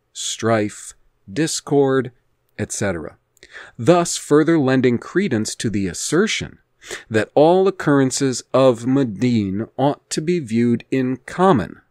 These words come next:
That is, those occurrences, depending a bit on their part of speech, should be understood as having the same essential meaning. Again, the exception to this, as stated above,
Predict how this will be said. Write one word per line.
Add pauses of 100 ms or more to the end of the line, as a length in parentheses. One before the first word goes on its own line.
(120)
That
is, (800)
those
occurrences, (220)
depending
a
bit
on
their
part
of
speech, (280)
should
be
understood
as
having
the
same
essential
meaning. (580)
Again, (160)
the
exception
to
this,
as
stated
above,